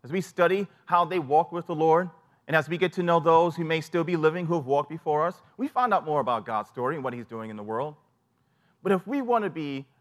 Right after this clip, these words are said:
the kind of people who are loving and humble,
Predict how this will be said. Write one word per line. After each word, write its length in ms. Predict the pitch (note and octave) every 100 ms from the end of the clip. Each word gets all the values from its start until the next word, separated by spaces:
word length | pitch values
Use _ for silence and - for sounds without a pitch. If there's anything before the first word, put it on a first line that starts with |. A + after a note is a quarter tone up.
| _ _
the 100 | C3+
kind 300 | - F3+ G3+
of 120 | F3
people 420 | - C3+ - F#2+ - _ _ _ _ _ _ -
who 140 | D#3+
are 80 | C3+
loving 440 | B2 F#3 D3 F2+ _ _ _ _
and 100 | A2+
humble, 480 | G#2 E3 F3 G#2+